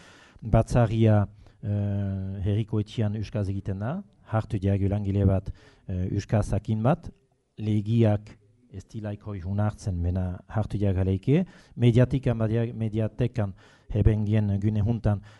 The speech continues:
eh, heben ebergei zabatzaria eta ebai animazionia egiten da euskaz,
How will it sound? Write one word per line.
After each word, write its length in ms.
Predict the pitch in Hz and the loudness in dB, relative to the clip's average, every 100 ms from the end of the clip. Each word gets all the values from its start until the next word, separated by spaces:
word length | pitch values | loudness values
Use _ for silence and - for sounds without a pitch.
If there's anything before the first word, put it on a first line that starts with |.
| _ | _
eh, 260 | 107 101 101 | -6 -4 -2
heben 240 | 107 110 107 | 2 4 4
ebergei 320 | 104 98 98 | 2 2 -2
zabatzaria 760 | - 101 104 113 104 104 95 90 _ - - | 0 -2 -2 -2 0 0 0 -2 _ -18 -8
eta 440 | 110 - 104 92 _ _ | -6 -4 -4 -6 _ _
ebai 440 | 110 107 110 101 87 - | -4 0 0 0 -6 -16
animazionia 800 | - 104 110 110 - 113 110 104 101 | -10 -6 -4 -6 -4 -4 -2 -2 -2
egiten 340 | 104 107 113 | -4 -2 -2
da 100 | 101 | -2
euskaz, 580 | 101 98 - 113 175 - | -2 -6 -4 -4 -4 -8